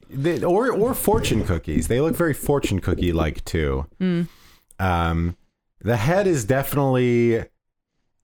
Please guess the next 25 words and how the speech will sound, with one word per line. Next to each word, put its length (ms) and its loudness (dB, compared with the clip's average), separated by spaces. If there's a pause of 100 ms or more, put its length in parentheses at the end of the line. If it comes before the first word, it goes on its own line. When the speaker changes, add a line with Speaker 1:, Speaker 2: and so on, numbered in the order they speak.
(220)
Speaker 1:
it 140 0
looks 280 0
like 160 0
almost, 400 2
yeah, 220 2
I 80 2
mean, 160 2
it 120 0
does 200 2
have 100 2
a 60 2
long 400 2
neck, 340 0 (840)
like 240 0
a, 360 2
it 200 -2
does 180 0
have 120 0
a 40 2
long 320 2
neck, 260 0
almost 380 0
like 140 0
a 60 0
giraffe. 580 -2